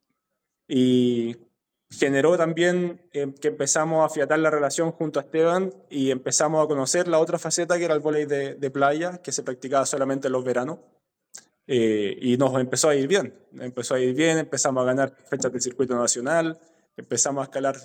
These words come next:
muy rápidamente, empezamos a representar a Chile a, en los circuitos sudamericanos, todo esto so-, solamente en los veranos, hasta que nos tocó,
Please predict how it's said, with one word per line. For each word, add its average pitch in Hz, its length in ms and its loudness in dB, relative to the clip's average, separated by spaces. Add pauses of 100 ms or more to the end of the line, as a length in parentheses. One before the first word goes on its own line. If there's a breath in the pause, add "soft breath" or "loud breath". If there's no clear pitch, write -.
muy 160 200 -2
rápidamente, 165 800 0
empezamos 135 400 -2
a - 20 -2
representar 127 400 -6
a 123 100 -2
Chile 131 320 -4
a, 117 340 -2 (240)
en 123 140 -6
los 120 160 -4
circuitos 127 400 -2
sudamericanos, 131 920 0
todo 160 240 4
esto 156 180 -4
so-, 147 160 -4
solamente 151 380 -4
en 143 60 -2
los 139 100 -2
veranos, 135 320 -2 (800 soft breath)
hasta 160 260 2
que 175 200 2
nos 160 180 -4
tocó, 170 640 2